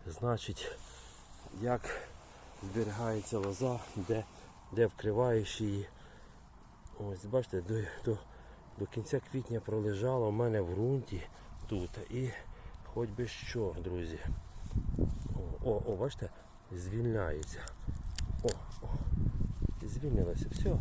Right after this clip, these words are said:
лоза звільнилася. Зараз треба, головне, спокійно, не спішити, її розпутати і положити на шпалери. У мене от підв'язочний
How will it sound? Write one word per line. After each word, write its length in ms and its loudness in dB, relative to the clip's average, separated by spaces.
лоза 260 4
звільнилася. 560 2
Зараз 320 6
треба, 280 4
головне, 480 6
спокійно, 840 4
не 140 4
спішити, 640 0
її 240 2
розпутати 840 0
і 80 0
положити 520 4
на 200 4
шпалери. 500 4
У 40 2
мене 280 4
от 200 6
підв'язочний 640 6